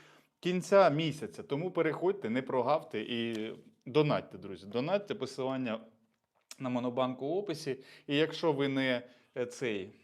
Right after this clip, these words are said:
не користувач Монобанка, а якогось іншого банка, пишіть, будь ласка, у коментарях цей, свій номер телефону, щоб ми могли вам набрати і відправити вам сокиру.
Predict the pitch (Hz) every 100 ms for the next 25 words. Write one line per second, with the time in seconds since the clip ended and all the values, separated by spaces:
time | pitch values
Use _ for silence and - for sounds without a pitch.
0 | _ - 143 139 151 147 156 156 151 151
1 | 147 151 160 151 135 135 156 147 214 -
2 | 147 127 123 113 110 165 151 196 151 131
3 | 143 143 123 117 131 120 113 107 101 104
4 | - 131 131 143 156 170 165 - 101 87
5 | - _ _ _ _ _ - - - -
6 | 180 165 151 143 160 180 277 165 139 127
7 | 127 123 139 123 127 131 196 196 113 -
8 | - - - - - 208 170 143 - _
9 | _ _ _ - 131 139 156 139 123 127
10 | 131 104 - 92